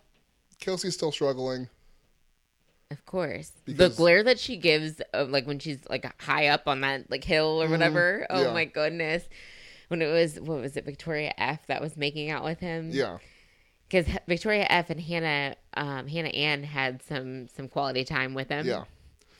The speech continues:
Speaker 2: Some real quality
Speaker 1: Uh,
Speaker 2: time. They're girls in red.
Speaker 1: I mean, probably the proudest moment I'll ever have of Peter this season is when he's, has his arm around McKenna, who's leaning on
Speaker 2: Oh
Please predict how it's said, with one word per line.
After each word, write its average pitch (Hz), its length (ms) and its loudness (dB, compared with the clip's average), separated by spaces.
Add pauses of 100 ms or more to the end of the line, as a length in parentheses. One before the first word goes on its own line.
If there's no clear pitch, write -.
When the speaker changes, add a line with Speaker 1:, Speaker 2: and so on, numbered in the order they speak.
Speaker 2:
Some 131 140 -10
real 175 140 2
quality 139 360 2
Speaker 1:
Uh, 139 40 -6
Speaker 2:
time. 139 420 -6 (680)
They're 139 200 -4
girls 185 360 2
in 190 120 -6
red. 131 360 -4 (340)
Speaker 1:
I 165 120 0
mean, 156 420 0 (1600)
probably 170 680 2 (800)
the 160 140 2
proudest 180 460 0
moment 151 260 0
I'll 139 160 2
ever 131 200 2
have 123 240 0
of 113 140 -10
Peter 117 340 -4
this 104 200 -6
season 110 440 -8 (640)
is 139 180 2
when 143 220 -4
he's, 131 420 -6 (1080)
has 147 340 0
his 143 180 -4
arm 175 300 -4
around 165 300 0
McKenna, 127 440 -4
who's 123 240 -8
leaning 143 220 -2
on 190 60 6
Speaker 2:
Oh 180 140 8